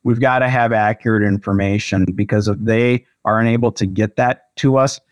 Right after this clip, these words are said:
then we've gotta be able to go to a place and find it. So we have to be able to look at that plan and know exactly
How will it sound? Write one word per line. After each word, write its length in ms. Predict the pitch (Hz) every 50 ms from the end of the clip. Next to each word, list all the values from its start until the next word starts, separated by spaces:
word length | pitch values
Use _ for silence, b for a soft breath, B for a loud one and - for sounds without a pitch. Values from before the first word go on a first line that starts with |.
| _ _ -
then 120 | 143 120
we've 200 | 120 123 120 120
gotta 220 | 131 120 117 117
be 100 | 110 113
able 140 | 113 107 110
to 100 | 110 107
go 160 | 87 98 98
to 100 | 101 98
a 60 | 98 95
place 360 | - - 104 98 95 - -
and 140 | 95 98 -
find 320 | - 98 98 98 92 92
it. 140 | 90 - -
So 100 | - 113
we 140 | 113 120 127
have 180 | 131 131 131
to 100 | - 120
be 160 | 113 107 110
able 180 | 113 107 110 107
to 60 | 101
look 240 | 98 101 110 117 -
at 100 | 120 -
that 220 | 117 113 110 - _
plan 280 | - 107 110 107 107
and 140 | 107 107 104
know 160 | 104 101 98
exactly 680 | 98 101 98 104 101 104 107 104 - 117 110 104 104 104